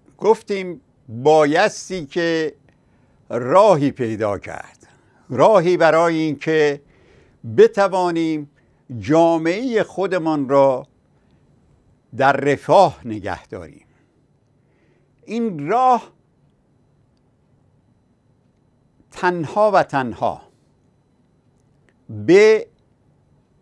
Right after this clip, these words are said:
یک مسئلهٔ اساسی نیاز داره و اون اینه که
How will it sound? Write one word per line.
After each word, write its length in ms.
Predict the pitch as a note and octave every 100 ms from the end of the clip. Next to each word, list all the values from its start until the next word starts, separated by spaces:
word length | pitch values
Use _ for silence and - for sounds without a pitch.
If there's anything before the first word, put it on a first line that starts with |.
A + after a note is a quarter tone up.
| _ _ _ _ _ _
یک 500 | C3+ G#3 B3 - -
مسئلهٔ 1000 | D#3 D#3 D3+ - - D3 C#3 F3 F3 D#3+
اساسی 540 | C#3 A#2+ C#3+ B2+ - G#3+
نیاز 420 | F#3+ E3 C#3+ G#2+
داره 460 | B2+ A#2 A#2 A2+ - _ _ _ _ _ _ _ _ _ _ _ _ - A2+
و 160 | E3+ - -
اون 320 | A#3+ A#3 -
اینه 280 | E3+ A3 D#3+
که 320 | - G#2 D2+